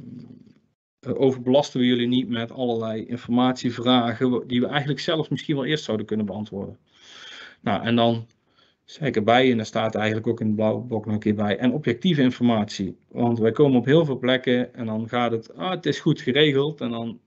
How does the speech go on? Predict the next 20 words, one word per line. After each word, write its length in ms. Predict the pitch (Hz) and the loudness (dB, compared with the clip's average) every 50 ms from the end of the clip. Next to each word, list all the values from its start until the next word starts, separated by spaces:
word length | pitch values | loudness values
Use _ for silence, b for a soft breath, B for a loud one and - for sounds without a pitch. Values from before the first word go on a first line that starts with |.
| _ _ | _ _
vraag 320 | - - 139 131 127 - | -10 -6 -4 -4 -4 -4
je 60 | 127 | -4
informatie 560 | 120 117 - 123 127 131 131 123 123 - 131 | -6 -4 -2 -2 -2 0 -2 -2 -2 -4 -4
op 60 | 120 - | -4 -4
en 60 | 117 | -4
dan 100 | 113 110 | -4 -4
blijkt 240 | 113 113 117 117 - | -2 -2 -2 -4 -4
die 100 | 131 127 | -2 0
er 60 | 127 | 0
niet 160 | 135 143 143 | 0 0 -2
te 80 | 151 135 | -2 0
zijn. 340 | 160 175 175 175 180 175 | 2 4 4 4 2 0
Is 100 | - 123 | -2 -4
het 100 | 113 - | -6 -4
toch 180 | - 160 156 - | -4 -4 -2 -2
niet 120 | 165 156 | -2 -4
zo 80 | 156 139 | -2 -2
goed 140 | 147 156 - | -4 -4 -4
geregeld? 580 | - 131 139 139 143 131 135 147 147 143 147 | -4 0 0 0 0 0 0 0 0 0 -2
Of, 140 | 147 - - | -6 -10 -10